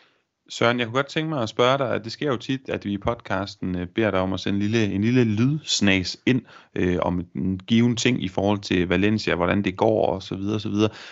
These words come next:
Og der, øh, plejer jeg at bede dig om at sende halvandet til to minutter, og så skriver du altid meget undskyldende og beklagende, at her kom fire-fem af stykkerne, hvis ikke, øh, hvis ikke flere minutter. Men, øh, her, øh, har vi en hel podcast til at snakke om Valencia, et helt afsnit, så, øh,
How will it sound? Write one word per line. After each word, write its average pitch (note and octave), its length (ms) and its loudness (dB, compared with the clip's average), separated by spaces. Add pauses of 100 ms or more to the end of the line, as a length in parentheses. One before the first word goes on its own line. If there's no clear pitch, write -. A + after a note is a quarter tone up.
(140)
Og G#2+ 200 2
der, B2+ 200 6
øh, G#2 120 4
plejer A#2+ 240 0
jeg A2+ 80 0
at G#2+ 80 -4
bede B2+ 120 -2
dig G#2 100 2
om F#2+ 120 -2
at F#2 160 -10
sende A2 260 -4
halvandet A2 340 0
til A#2+ 100 -18
to A#2+ 120 -4
minutter, G#2 360 -2
og F#2 140 -4
så G#2+ 240 -2
skriver G#2+ 260 -2
du F#2+ 80 0
altid G2 400 -2
meget G2 220 2
undskyldende G2 640 -4
og G#2+ 80 0
beklagende, G#2 420 0
at G2 280 -8
her G#2 60 -4
kom G2 260 -2
fire-fem F#2+ 360 0
af F2+ 60 -4
stykkerne, F#2 500 -4 (320)
hvis F#2+ 180 -2
ikke, A2 220 0
øh, E2 60 2
hvis G2+ 120 -4
ikke A2+ 160 -2
flere A2+ 140 6
minutter. A2 300 4 (260)
Men, A2 280 4
øh, G2 120 2
her, C#3+ 220 0 (300)
øh, G2 200 -4
har A2+ 120 -4
vi G#2 100 -4
en G#2+ 60 -4
hel A2+ 140 -2
podcast G2 460 -6
til G2+ 80 -8
at F#2 40 -8
snakke F#2+ 160 -4
om F#2 120 -2
Valencia, F#2+ 400 -4
et G2 80 -6
helt G2+ 160 -2
afsnit, G2 380 -4
så, F2 280 -4
øh, F2 80 -2